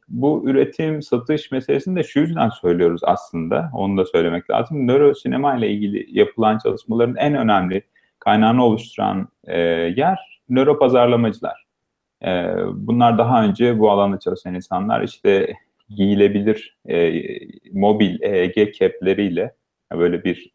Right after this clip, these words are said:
şey gibi, e, bere gibi, o-, onu insanları marketlere yollayıp işte hangisinden nasıl bir reaksiyon, nereye bakınca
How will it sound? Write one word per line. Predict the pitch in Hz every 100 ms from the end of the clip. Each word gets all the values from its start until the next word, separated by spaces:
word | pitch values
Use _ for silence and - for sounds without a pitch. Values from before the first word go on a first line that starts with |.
| -
şey | 90 85
gibi, | 82 107 - _ _ _ _ -
e, | 85 85
bere | 87 90 87
gibi, | - - 80 87 - -
o-, | 50
onu | - 120 110
insanları | 113 110 90 101
marketlere | 120 104 101 107 104 92
yollayıp | 78 78 110 117 _
işte | - -
hangisinden | 98 101 92 - 92 98
nasıl | 92 -
bir | 85
reaksiyon, | 76 73 - 92 92
nereye | 90 90
bakınca | 82 - 95 95